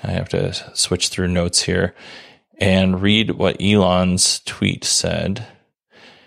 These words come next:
Elon's tweet on October sixteenth, twenty, uh, two thousand sixteen,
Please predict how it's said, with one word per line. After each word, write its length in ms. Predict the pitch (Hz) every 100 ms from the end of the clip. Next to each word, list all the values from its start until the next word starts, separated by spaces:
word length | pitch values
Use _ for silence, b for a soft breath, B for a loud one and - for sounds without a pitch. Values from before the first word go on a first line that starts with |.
| b _ -
Elon's 380 | 107 120 117 -
tweet 320 | - 98 90
on 140 | 90
October 500 | 82 - 104 110 113
sixteenth, 560 | - 120 - 98 90 -
twenty, 360 | - 90 90 - - - -
uh, 460 | 101 90 87 107 90 -
two 120 | 104
thousand 260 | 104 104 110
sixteen, 540 | 107 - 101 85 92